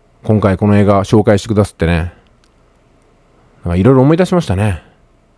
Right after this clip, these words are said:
はい。まあ、あの、喋りすぎてしまいましたんで、この辺にしときましょうか。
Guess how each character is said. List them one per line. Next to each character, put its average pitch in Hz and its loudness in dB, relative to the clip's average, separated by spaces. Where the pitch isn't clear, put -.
は 101 -4
い。 - -8
ま 117 0
あ、 101 -2
あ 98 -2
の、 98 -4
喋 120 0
り 117 -2
す 147 -4
ぎ 107 -2
て 92 -4
し 101 -4
ま 90 0
い - 0
ま 82 -2
し - -10
た 76 -6
ん - -6
で、 80 -6
こ - -4
の 110 4
辺 117 4
に 107 2
し - -6
と 120 0
き - -6
ま 110 -2
し - -4
ょ 82 0
う - -12
か。 - -10